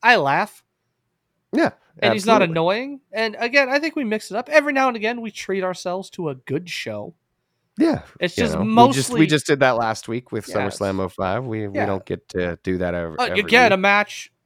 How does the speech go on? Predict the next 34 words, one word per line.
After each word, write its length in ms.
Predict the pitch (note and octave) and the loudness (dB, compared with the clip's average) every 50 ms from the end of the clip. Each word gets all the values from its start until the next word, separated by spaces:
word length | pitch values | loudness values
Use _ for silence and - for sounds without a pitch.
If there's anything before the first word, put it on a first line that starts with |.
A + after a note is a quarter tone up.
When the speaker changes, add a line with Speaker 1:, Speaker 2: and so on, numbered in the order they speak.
| _ _ | _ _
Speaker 1:
that 220 | - D#3+ F3+ B3+ B3 | -6 -4 -4 -2 -2
one, 260 | A3 E3 D#3 E3 E3+ | -4 -4 -4 -6 -10
super 340 | - - - - C#4+ - D#4 | -14 -8 -6 -4 -4 -4 -4
surprised, 480 | C4 - B3+ - - C#4+ D4 C4 G#3+ - | -8 -8 -4 0 2 4 4 4 2 0
'cause 100 | G3 F3 | 0 0
I 140 | G#3 B3+ C4+ | 0 2 2
honestly 500 | G3+ G3 A#3 C#4+ C#4 B3+ - - A#3+ G#3 | 4 4 4 4 4 0 -6 -8 -10 -12
picked 320 | - - - A3+ A3+ - | -8 -4 -4 -4 -2 -2
that 180 | - G3+ G3 G3 - | -4 -4 -4 -2 -2
as 160 | F#3 F#3 E3 | -2 -2 -2
a 80 | E3+ C#3 | -4 -6
joke 360 | B2 D#3+ D#3+ F3+ - - - | -2 -2 -2 -2 -2 -4 -8
to 100 | - D#3+ | -8 -6
laugh 420 | C3+ B2 C3+ C#3 D3+ F3 F3 _ _ | -4 -2 -2 -2 -2 -4 -6 _ _
for 100 | - E3+ | -14 -12
twenty 260 | - G3 G3 G3 G3 | -10 -8 -8 -8 -8
minutes. 400 | G3+ G#3+ B3+ C#4+ - - - _ _ _ _ _ _ _ _ _ _ _ - | -10 -10 -12 -12 -12 -14 -20 _ _ _ _ _ _ _ _ _ _ _ -8
Turned 260 | - - D4+ F4 B3 | -4 0 2 4 6
Speaker 2:
Yeah. 120 | C#4+ D#4+ E4 | 6 6 6
Speaker 1:
out 100 | D#4+ D#4+ | 4 2
to 80 | D4+ B3+ | -2 -2
be 160 | C4 D4+ D#4 | 0 2 2
a 80 | D4 | 2
pretty 400 | C#4+ - - - G3+ B3+ C#4+ C#4+ B3 | 0 -2 -6 -8 -6 -4 -4 -4 -4
good 160 | C4 C#4 A3+ | -6 -6 -4
match 360 | A#3+ C4 C4 C4 C4 C4 - - | -2 -2 -2 -2 -2 -4 -6 -2
after 340 | F#3 F#3 G#3 G#3+ - A#3 A3+ | 0 2 2 2 0 -4 -2
Michaels 380 | G#3 G#3 A3 A3 - A#3+ G3 | 0 0 0 0 -2 -6 -4
got 200 | F#3+ G#3 G3 G#3 | -2 -2 -2 -2
most 360 | F#3 F3+ F3+ F#3+ F#3+ - - G#3 | 0 2 2 2 2 0 -6 -8
of 140 | F3+ E3 | -8 -4
the, 280 | D#3+ F3 E3+ E3 D#3 - _ _ _ | -2 -2 -2 -2 -4 -8 _ _ _
the 80 | - E3+ | -6 -2
nonsense 460 | E3+ F3+ G3+ D#3+ - - F3+ D#3+ - | 0 0 0 0 -2 -6 -8 -8 -4